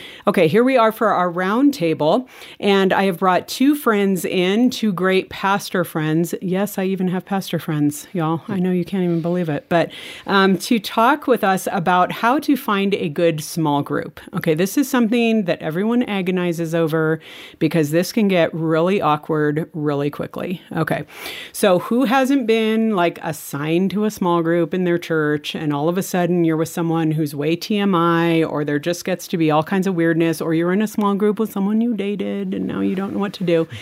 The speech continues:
So it can get tricky. And so, uh, we have got Jay Benson and Lee Taylor here. Hey, guys.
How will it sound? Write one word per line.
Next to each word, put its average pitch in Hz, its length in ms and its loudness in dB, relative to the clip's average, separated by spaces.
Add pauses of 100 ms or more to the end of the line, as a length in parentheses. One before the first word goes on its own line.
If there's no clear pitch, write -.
(240)
So 190 200 2
it 196 100 2
can 269 140 2
get 262 160 2
tricky. 175 500 -2 (400)
And 190 240 4
so, 175 400 6
uh, 165 140 4
we 202 180 0
have 185 140 -2
got 156 320 0
Jay 196 160 2
Benson 190 560 2
and 165 240 0
Lee 185 180 2
Taylor 156 460 0
here. 156 260 2
Hey, 233 140 0
guys. 240 380 -2